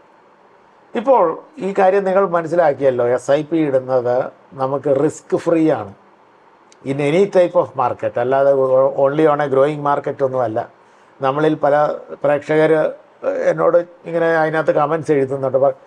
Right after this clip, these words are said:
കഴിഞ്ഞ ഒരു മാസമായിട്ട് അല്ലെങ്കിൽ ഒരു വർഷമായിട്ട് ഞാൻ എസ് ഐ പി ഇടുന്നുണ്ട്, ഇപ്പോഴും എൻ്റെ ടോട്ടൽ വാല്യൂ ഒന്നും പൊങ്ങിയിട്ടില്ല. സുഹൃത്തുക്കളെ, ഈ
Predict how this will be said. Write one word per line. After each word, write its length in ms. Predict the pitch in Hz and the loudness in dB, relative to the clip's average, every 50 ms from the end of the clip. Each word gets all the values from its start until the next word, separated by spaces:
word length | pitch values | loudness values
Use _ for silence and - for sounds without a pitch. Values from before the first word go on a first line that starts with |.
| _ _ _ _ _ - | _ _ _ _ _ 0
കഴിഞ്ഞ 300 | 170 180 185 180 175 180 180 180 180 180 | 2 2 2 2 2 2 4 4 4 4
ഒരു 120 | 180 185 185 180 | 4 4 4 4
മാസമായിട്ട് 540 | 175 165 151 147 165 165 160 160 160 156 160 147 | 4 2 0 0 2 2 2 2 2 2 0 0
അല്ലെങ്കിൽ 280 | 143 156 156 147 156 156 156 156 160 - 165 | 0 -2 -2 0 2 2 2 2 2 2 2
ഒരു 120 | 165 170 170 160 | 4 4 4 4
വർഷമായിട്ട് 440 | 151 131 - 165 160 156 151 143 151 151 | 2 2 0 0 2 2 2 0 -2 -4
ഞാൻ 120 | 151 147 143 135 | -2 -2 -2 -2
എസ് 140 | 131 - 151 160 | 0 0 0 0
ഐ 40 | 160 160 | 0 -2
പി 60 | 160 143 | -4 -2
ഇടുന്നുണ്ട്, 360 | 135 131 131 131 127 127 131 135 139 143 | -2 -2 -2 -2 -2 -2 0 0 0 0
ഇപ്പോഴും 300 | 135 - 165 165 165 165 156 147 | -2 -4 -2 0 2 2 2 0
എൻ്റെ 180 | 143 147 156 147 139 - - _ _ _ _ _ _ _ _ _ 147 - | 0 0 2 2 0 0 -6 _ _ _ _ _ _ _ _ _ -4 0
ടോട്ടൽ 400 | 165 160 165 165 165 175 175 170 | 2 2 2 2 2 0 0 2
വാല്യൂ 500 | 156 156 151 156 156 156 156 151 151 143 | 2 2 2 2 2 2 0 -2 -2 -2
ഒന്നും 200 | 135 135 143 135 | -4 -4 -4 -2
പൊങ്ങിയിട്ടില്ല. 800 | 131 139 143 143 147 147 147 131 120 107 104 107 - - - - _ _ _ _ _ _ _ _ _ _ _ _ | -2 -2 0 -2 -4 -8 -6 -6 -8 -8 -8 -10 -12 -12 -16 -20 _ _ _ _ _ _ _ _ _ _ _ _
സുഹൃത്തുക്കളെ, 640 | - 156 165 160 156 170 156 139 135 120 104 92 - - _ _ _ - - _ _ _ _ _ _ _ - - | 0 0 0 2 2 0 0 2 0 0 0 -2 -6 -14 _ _ _ -20 -20 _ _ _ _ _ _ _ -10 -6
ഈ 400 | 143 151 156 160 165 175 226 | -2 0 0 0 0 -2 -6